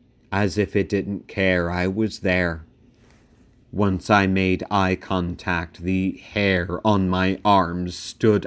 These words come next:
up, and I peeled out of the location."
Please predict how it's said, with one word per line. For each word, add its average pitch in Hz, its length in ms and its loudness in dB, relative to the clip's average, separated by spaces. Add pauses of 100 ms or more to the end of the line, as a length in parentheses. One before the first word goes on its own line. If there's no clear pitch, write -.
up, - 320 2 (340)
and 113 160 4
I 95 320 0
peeled 120 640 6 (120)
out 101 460 0
of 98 220 -6
the 92 120 -2
location." 90 880 -2